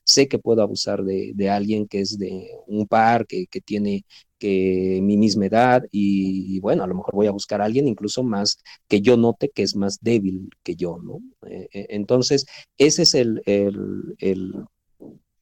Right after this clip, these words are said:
acosador escolar del tipo sociópata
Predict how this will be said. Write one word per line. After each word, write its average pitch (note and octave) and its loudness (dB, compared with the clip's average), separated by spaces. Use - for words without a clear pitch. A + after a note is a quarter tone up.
acosador A2+ 2
escolar A2+ 2
del G2+ 0
tipo G#2+ -2
sociópata - -4